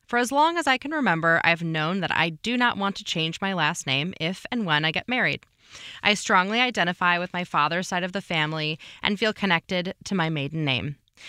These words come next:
On top of this connection, the tradition of changing a woman's name is so deeply rooted in the patriarchy that I struggle to think of it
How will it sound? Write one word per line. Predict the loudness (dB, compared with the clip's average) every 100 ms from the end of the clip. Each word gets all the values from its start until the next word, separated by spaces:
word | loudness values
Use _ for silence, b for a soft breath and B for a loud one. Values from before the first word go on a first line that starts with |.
| B B 2
On | 2
top | 4 2
of | 0 -4
this | -4
connection, | -2 0 0 0 -2 -2
the | -4
tradition | -4 -2 0 0 0 -2 -2 0
of | 0 -2
changing | -2 -2 0 0
a |
woman's | 0 0 -2 -2
name | 0 0 0
is | -4
so | -2 -2 0
deeply | 0 -2 -2 -4
rooted | -2 -2 -2
in | -2
the | -2
patriarchy | -2 -4 -2 0 0 0 -2
that | -2
I |
struggle | -2 -2 -2 -2
to | -4 -6
think | -4 -4
of |
it | -4